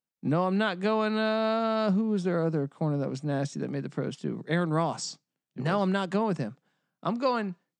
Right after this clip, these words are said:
Speaker 1: to when, fir-, when Mac Brown, I think, first got there, cornerback named Bryant Westbrook that would have been a beast in the pros. He was, uh, I think, two years in.
Speaker 2: Yeah.
Speaker 1: Played for the Lions. Once again, Lions ruined careers.
Speaker 2: Yes. <laughs>
Speaker 1: But he really hurt his knee.
Speaker 2: Yep.
Speaker 1: But I believe he was, like, a, a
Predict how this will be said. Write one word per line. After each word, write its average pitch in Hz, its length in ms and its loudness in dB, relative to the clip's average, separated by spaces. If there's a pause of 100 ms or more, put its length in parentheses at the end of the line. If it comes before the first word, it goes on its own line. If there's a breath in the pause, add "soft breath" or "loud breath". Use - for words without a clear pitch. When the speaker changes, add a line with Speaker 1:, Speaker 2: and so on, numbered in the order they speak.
Speaker 1:
to 165 140 2
when, 143 120 2
fir-, - 160 -10
when 147 280 -2
Mac 160 220 0
Brown, 160 160 0
I - 20 -2
think, 160 160 -4
first 202 380 -2
got 240 240 -2
there, 254 260 0 (1300)
cornerback 175 440 0
named 131 240 -2
Bryant 131 360 -4
Westbrook 123 500 -4
that 110 120 -2
would 147 200 2
have 165 80 2
been 139 120 0
a 117 60 -2
beast 143 340 -2
in 143 40 -2
the 123 60 -2
pros. 117 280 -2
He 135 80 -4
was, 117 340 -4
uh, 123 180 -2
I 113 80 -6
think, 165 180 -6
two 190 120 0
years 165 240 0
in. 190 260 0 (120)
Speaker 2:
Yeah. 98 240 -2 (180)
Speaker 1:
Played 160 160 0
for 170 80 -4
the 160 80 2
Lions. 170 420 0
Once 156 180 -2
again, 156 160 0
Lions 151 280 0
ruined 170 220 0
careers. 180 460 -2
Speaker 2:
Yes. - 520 -4
<laughs> - 100 -14
Speaker 1:
But 151 80 0
he 180 100 4
really 185 240 4
hurt 175 120 4
his 143 120 0
knee. 190 280 2 (420)
Speaker 2:
Yep. 120 240 -6 (440)
Speaker 1:
But 151 100 2
I - 20 2
believe 202 380 4
he 180 100 4
was, 131 160 0
like, 127 160 0
a, 120 320 -2
a - 100 -4